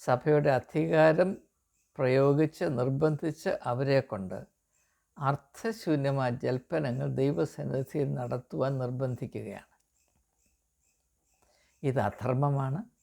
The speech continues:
ഇത് അസത്യമാണ്, ഇതൊരു വിധത്തിലും ന്യായീകരിക്കാവുന്ന കാര്യമല്ല. ഒന്നുകിൽ ഇങ്ങനെയുള്ള സത്യപ്രതിജ്ഞകൾ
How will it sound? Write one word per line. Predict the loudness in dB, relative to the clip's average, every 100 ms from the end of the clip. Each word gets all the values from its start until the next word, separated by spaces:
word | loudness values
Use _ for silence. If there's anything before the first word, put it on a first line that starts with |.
| _ _ _ _ _ -10
ഇത് | -6 -4
അസത്യമാണ്, | -4 -6 -6 0 0 0 -2 -6 -8 _ _ _ _ _ _ _ _ _ -6
ഇതൊരു | -4 -2 2 2 2
വിധത്തിലും | 0 -4 -4 -2 2 2 0
ന്യായീകരിക്കാവുന്ന | -2 -2 -2 -2 -2 -4 -6 -4 -6 -6
കാര്യമല്ല. | -6 -2 0 0 -2 -6 -12 _ _ _ _ _ _ _ _ _ _ _ _ _ _ _ _ -20 -20 -20 _ 4
ഒന്നുകിൽ | 6 6 4 2 4 2 2 -2 -4
ഇങ്ങനെയുള്ള | -2 -2 0 0 0 0 -2 -4
സത്യപ്രതിജ്ഞകൾ | -6 -4 -4 -4 -4 -4 -6 -4 -4